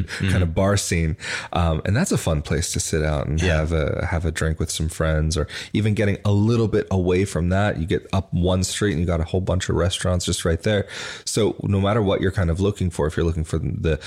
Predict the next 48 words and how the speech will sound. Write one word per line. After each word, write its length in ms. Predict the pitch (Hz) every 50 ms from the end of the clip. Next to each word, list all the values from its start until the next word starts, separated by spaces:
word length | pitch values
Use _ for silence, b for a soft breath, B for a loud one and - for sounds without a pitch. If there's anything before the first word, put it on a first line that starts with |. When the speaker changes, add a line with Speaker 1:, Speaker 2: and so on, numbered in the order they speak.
| B B B
Speaker 2:
super 340 | B - - 85 - - 78
touristy, 640 | - - 107 101 98 90 85 - - 87 85 85 82
like, 360 | 78 73 73 73 - - -
the 120 | 82 82 73 -
knickknacks 920 | - 87 92 98 95 - - 90 85 85 85 85 82 82 85 - - - -
and 160 | 90 82 85 B B B B B B B - _ _ - 90
just 400 | 92 - - 95 - - - - - _ _ -
seeing 380 | - - - 95 85 80 80 80
that, 280 | 107 127 147 156 139
or 40 | 104
if 120 | 90 -
you 100 | 90 87
want, 180 | 80 78 67 -
like, 140 | - 76 -
a 60 | - 73
little 300 | 78 85 - 92 82 85
bit 140 | - 80 78
of 60 | -
a 20 | -
touristy 400 | - - 90 87 - - - -
restaurant, 420 | 98 110 123 - - 123 117 - -
or 80 | 104
if 60 | 95 -
you 40 | 95
wanna 140 | 92 87 80
get 120 | 80 71
a 40 | 71
little 220 | 73 69 69 -
bit 140 | - 73 -
further 300 | - - - 76 - -
away 200 | - - - -
from 240 | - - - - -
that, 260 | 104 117 120 - B B B B B
you 80 | B 104
Speaker 1:
Mm. 80 | 104 110
Speaker 2:
can 80 | 117
have 300 | 120 147 143 101 92 95 - - - - - -
all 320 | - 101 113 120 123 120
those 180 | 107 107 98 92
different 260 | 98 95 - - 90
experiences. 400 | 85 - - - 101 95 87 90
'Cause, 140 | - - 90
like, 180 | 95 95 95 -
what 100 | 131 127
you 60 | 151
were 80 | 131 107
saying 260 | - - 113 101 95
also, 380 | 101 104 110 - - 90 -